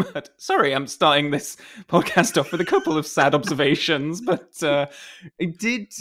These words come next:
uh, they had a screening of it at a cinema local to me in Leeds when I was there as a student, and I was very excited about going to see it, and I dragged my friend along who wasn't terribly interested in seeing it.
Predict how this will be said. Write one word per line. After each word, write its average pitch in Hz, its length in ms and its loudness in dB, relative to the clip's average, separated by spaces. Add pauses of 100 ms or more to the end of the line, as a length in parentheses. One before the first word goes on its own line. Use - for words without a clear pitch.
uh, 170 180 -2
they 180 80 -2
had 226 100 0
a 208 180 -8
screening 208 720 -6
of 147 200 0
it 135 200 -2
at 113 80 -4
a 135 40 -6
cinema 151 440 -2
local 147 540 -2
to - 120 -6
me 139 380 -6
in 135 260 -6
Leeds 143 320 -4
when 143 100 -8
I 131 100 -2
was 135 120 -8
there 135 240 0
as 131 140 -8
a 131 60 -10
student, 131 540 -6
and 131 140 -4
I 135 80 -2
was 135 140 -6
very 147 280 2
excited 139 520 -4
about 131 200 -4
going 131 200 -4
to - 40 -16
see 139 180 -6
it, - 20 -2
and 117 80 -6
I 135 60 -6
dragged 139 220 -2
my 135 120 -4
friend 135 260 -4
along 131 160 -4
who 131 80 -8
wasn't 131 320 -10
terribly 123 280 -8
interested 120 360 -16
in 127 60 -14
seeing 120 260 -12
it. 120 80 -10